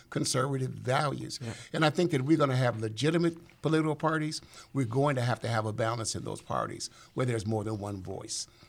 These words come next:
Speaker 1: So, uh, Democrats for Life, did you speak recently for them? And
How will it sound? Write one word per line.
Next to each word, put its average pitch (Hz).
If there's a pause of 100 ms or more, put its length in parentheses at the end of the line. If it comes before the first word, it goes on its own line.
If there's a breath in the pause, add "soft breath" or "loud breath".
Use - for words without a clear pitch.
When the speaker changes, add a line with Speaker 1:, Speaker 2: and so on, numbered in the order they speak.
Speaker 1:
So, 117 (540 loud breath)
uh, 123
Democrats 156
for 135
Life, 131
did 117
you 156
speak -
recently 165
for 160
them? 156
And 101